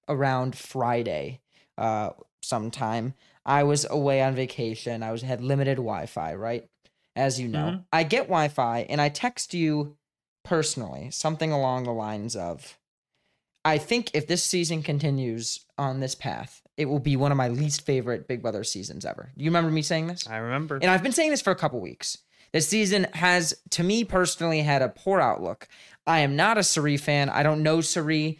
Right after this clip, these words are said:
Speaker 1: She's just another house guest to me. So if I get why people are like, "Oh, Suri's great. I love Suri." I get it. For me, it doesn't mean anything. I think that's reasonable. Then on Friday, we, or on, you know, I, I,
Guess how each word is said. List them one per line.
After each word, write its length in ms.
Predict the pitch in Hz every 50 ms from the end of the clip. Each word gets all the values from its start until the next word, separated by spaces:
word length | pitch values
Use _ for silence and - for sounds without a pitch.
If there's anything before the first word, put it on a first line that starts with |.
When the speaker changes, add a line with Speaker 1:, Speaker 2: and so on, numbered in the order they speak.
| _ _ -
Speaker 1:
She's 200 | - - 160 143
just 160 | 156 170 151
another 240 | 160 151 156 147 143
house 240 | 143 131 120 123 -
guest 260 | - 120 117 - -
to 60 | -
me. 160 | 107 98 92 -
So 200 | - 135 117 113
if 160 | 117 - - _ - -
I 120 | - 151
get 160 | 170 302 254 247
why 140 | 254 226
people 240 | 180 208 185 - 196
are 40 | 180
like, 140 | 165 160 175
"Oh, 60 | 165
Suri's 360 | 156 - - 151 147 147 143
great. 260 | - 165 175 170 160
I 60 | - 123
love 180 | 135 135 131
Suri." 220 | - - 135 131 - -
I 100 | 220 240
get 160 | 196 160 120
it. 120 | 98 -
For 140 | - - 170
me, 220 | 180 214 262 349 359
it 160 | - - -
doesn't 220 | 165 170 165 190
mean 120 | 202 185 143
anything. 340 | 101 73 69 - - - - _ _ _ _ _ - _ -
I 60 | 247
think 140 | 302 392 392
that's 160 | 440 453 453 392
reasonable. 500 | 381 359 294 185 127 92 - - - _ _ _ _ _ _ _ _ _ _ _ _ _ _ _ _ _ _ _ _ _ _ _ _ -
Then 220 | 165 165 285 392 440 453
on 140 | 359 254 208
Friday, 600 | - - 220 196 180 160 151 139 135 131 - _ _ _ _ _ _ _ _ _ _ -
we, 280 | 165 214 196 - - -
or 240 | - 180 175 - - 170
on, 200 | 175 175 160 - -
you 120 | 156 180
know, 200 | 165 151 147 143 -
I, 160 | - 156 156 147
I, 120 | - 165